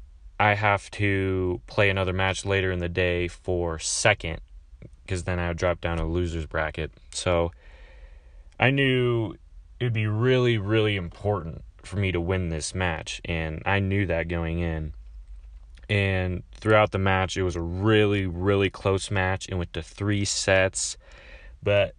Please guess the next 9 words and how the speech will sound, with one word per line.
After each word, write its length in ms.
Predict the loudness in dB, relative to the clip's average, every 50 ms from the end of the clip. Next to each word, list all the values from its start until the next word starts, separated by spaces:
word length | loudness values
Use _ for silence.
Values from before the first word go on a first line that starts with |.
| -18 -20 -20 -20 -20 -20 -20 -20 -20 -12 -8
your 120 | -8 -2
boy 460 | 2 2 4 4 4 4 4 2 0
ended 280 | 0 0 -2 0 0 0
up 140 | -2 -2 -4
closing 400 | 0 2 2 2 2 2 0 2
it 100 | 4 4
out 320 | 4 4 4 2 0 -2
six 320 | -4 -4 -2 -2 -2 -4 -4
two, 380 | -2 0 2 2 2 0 -2